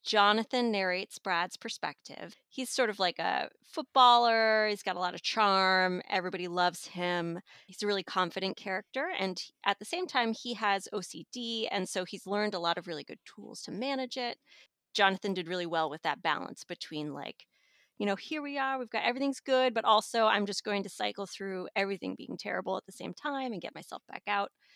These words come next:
So I think we can listen to a little bit of it,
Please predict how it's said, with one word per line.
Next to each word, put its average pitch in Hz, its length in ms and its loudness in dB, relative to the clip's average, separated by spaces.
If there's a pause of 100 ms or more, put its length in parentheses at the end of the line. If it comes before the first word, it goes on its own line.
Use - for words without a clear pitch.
(380)
So - 120 -2
I 202 80 4
think 254 180 -2
we 240 60 -8
can 220 220 -4 (180)
listen 233 340 -4
to 185 140 -8
a 160 60 -6
little 175 160 -6
bit 165 180 -4
of - 140 -10
it, - 100 -10